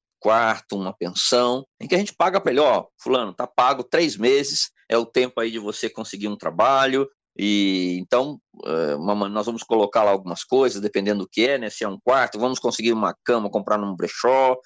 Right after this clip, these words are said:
vamos montar lá pra você, pra você ficar bem instalado, e assim você se sentir motivado pra conseguir um trabalho, et cetera e tal." Então,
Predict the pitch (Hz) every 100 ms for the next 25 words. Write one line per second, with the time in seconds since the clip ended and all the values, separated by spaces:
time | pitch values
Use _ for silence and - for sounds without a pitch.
0 | _ 107 110 120 110 104 113 104 101 92
1 | - 131 - 117 113 101 127 156 147 -
2 | - 87 90 113 123 123 131 - _ -
3 | 107 - - 123 143 160 _ 107 110 -
4 | - 110 117 117 101 82 - 113 - 113
5 | 123 120 92 95 107 117 - 104 101 110
6 | 120 _ - 120 110 107 104 82 80 98
7 | 120 127 123 110 - 107 - 120 - -
8 | _ _ 127 135